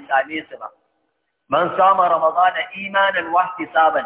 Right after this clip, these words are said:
ghufira lahu ma taqaddama min dhanbi. Man qama Ramadana imanan wa ihtisaban, ghufira lahu ma taqaddama min dhanbi. Man qama Lailatul Qadri imanan wa ihtisaban,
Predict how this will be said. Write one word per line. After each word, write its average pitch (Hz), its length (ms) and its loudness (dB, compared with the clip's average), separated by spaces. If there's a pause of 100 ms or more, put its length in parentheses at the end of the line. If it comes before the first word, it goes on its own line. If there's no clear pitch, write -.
(760)
ghufira 170 440 0
lahu 170 320 2
ma 165 160 4
taqaddama 151 540 -4
min 139 240 -12
dhanbi. 143 300 -4 (920)
Man 175 240 2
qama 214 440 2
Ramadana 190 680 2 (680)
imanan 220 680 2
wa 190 200 0
ihtisaban, 175 600 -4
ghufira 180 380 0
lahu 170 300 -2
ma 160 140 2
taqaddama 147 540 -4
min 135 220 -16
dhanbi. 127 340 -4 (760)
Man 175 280 0
qama 208 380 2
Lailatul 175 520 -2
Qadri 185 500 -4
imanan 202 600 0
wa 180 140 2
ihtisaban, 160 640 -2